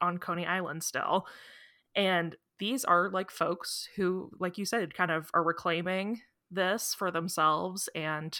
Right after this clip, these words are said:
um, they have, uh, you know, just a, a variety of live performers who do different acts. Um, but <laughs> it is really interesting too. And, and this other gentleman, uh,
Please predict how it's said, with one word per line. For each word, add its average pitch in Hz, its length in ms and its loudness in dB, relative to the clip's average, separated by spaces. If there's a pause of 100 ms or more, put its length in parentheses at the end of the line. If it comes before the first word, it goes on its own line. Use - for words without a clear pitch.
um, 147 400 -4 (240)
they 165 120 0
have, 165 360 0 (600)
uh, 170 40 -16 (260)
you 202 100 -4
know, 160 220 -6
just - 180 -8
a, - 160 -6 (160)
a - 60 -8
variety 160 540 -2
of 165 100 -2
live 165 240 2
performers 160 680 -4
who 160 160 -4
do 156 420 -4 (680)
different 165 360 0 (160)
acts. - 580 -4 (340)
Um, 196 400 -2 (200)
but 180 440 6 (720)
<laughs> - 20 -4 (400)
it 240 60 4
is 208 160 6
really 180 220 2
interesting 170 400 -4
too. 175 280 0
And, 151 180 -4 (160)
and 165 280 -6 (460)
this 170 200 -2
other 170 300 2
gentleman, 147 600 -4
uh, 143 400 -4